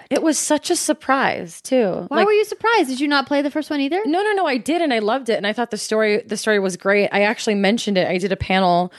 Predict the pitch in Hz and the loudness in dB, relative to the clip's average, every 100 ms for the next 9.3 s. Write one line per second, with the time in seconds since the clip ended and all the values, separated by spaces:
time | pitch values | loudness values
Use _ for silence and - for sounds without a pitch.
0 | - - - 180 180 - 190 - 185 185 | -20 -18 0 0 2 0 -2 -2 -4 -2
1 | 170 165 165 165 165 - 175 170 160 156 | -2 0 0 0 -2 -4 -2 -2 0 0
2 | 147 175 156 147 165 - 170 165 160 156 | -2 -2 -2 -2 -4 -8 -4 -2 -2 -4
3 | 175 180 185 190 185 175 170 175 165 165 | -2 -4 -2 -2 0 0 2 2 2 0
4 | - - - _ 185 185 175 160 - _ | -4 -20 -20 _ 0 2 2 -2 -10 _
5 | _ _ - 202 214 233 208 208 202 185 | _ _ -2 0 2 2 2 2 2 2
6 | 208 202 185 180 185 185 - 190 190 196 | 0 2 0 0 0 0 2 4 4 2
7 | 175 170 175 - 185 170 175 180 - 180 | 2 2 2 -2 -2 -2 -2 -4 -6 -4
8 | 185 170 165 180 180 185 170 175 208 254 | -4 -2 0 0 -2 -2 0 2 2 2
9 | 262 285 285 | 2 0 -2